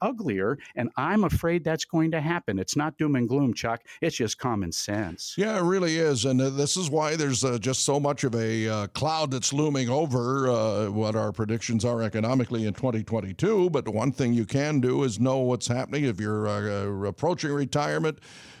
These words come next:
Speaker 2: You look at all your income streams and projecting your Social Security. Uh, besides saving cash, you're gonna get, uh, money from the government when you decide to retire and,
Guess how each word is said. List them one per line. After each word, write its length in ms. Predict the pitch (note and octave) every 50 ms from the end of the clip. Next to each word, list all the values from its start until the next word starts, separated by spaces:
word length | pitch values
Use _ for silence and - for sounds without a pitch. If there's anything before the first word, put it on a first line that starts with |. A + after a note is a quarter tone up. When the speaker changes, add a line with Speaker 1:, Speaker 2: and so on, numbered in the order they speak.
| - -
Speaker 2:
You 120 | F#2 E2+ D2+
look 220 | G2+ C#3 D3 -
at 120 | E3 C#3 C3
all 280 | B2+ C#3+ D3 D#3 D#3+
your 200 | D#3 C#3+ C#3 C#3+
income 380 | C#3+ D#3+ D#3 - D3+ C#3+ C#3+ C3+
streams 580 | - - - C#3+ D3+ D#3 D3+ D3+ D3+ D3+ A2+
and 160 | C3 A#2 A2+ A2+
projecting 500 | B2 A#2+ G#2 - F#3 F3 - F#3 F3 D#3
your 140 | D3+ C#3+
Social 380 | C3 - D#3+ D#3+ D#3+ - D3 C3
Security. 760 | - - B2+ G#2+ - D#3+ G3+ A#3+ B3 G3 A#2+ F#2+ E2 E2+ G2
Uh, 160 | G2+ G2+ G2
besides 480 | G2 F#2+ G#2+ - - C#3+ E3+ A3 B3 D#3+
saving 480 | - - G#3+ A#3+ C#4+ C#4 C4 F#3 C3+ A#2+
cash, 540 | - B2 B2 G#2+ G#2+ A#2 C3 D#3+ - -
you're 180 | - - C#3 C#3+
gonna 180 | C#3+ D#3 D#3 D#3
get, 280 | E3 E3+ B2 - -
uh, 100 | D3 D3+
money 220 | D#3+ E3 E3+ F#3 F#3
from 160 | - F#3 F#3
the 100 | F#3 F3
government 400 | F#3+ G3+ G#3+ B3 B3 A3+ G#3 D3+
when 140 | D#3 D#3+ D#3
you 80 | D3
decide 340 | C#3 C#3+ - - D3+ C#3 C#3 B2+
to 40 | B2
retire 540 | B2+ B2+ A2+ - C3+ C#3 C#3 D3+ E3 D#3
and, 160 | C#3 C3 A#2+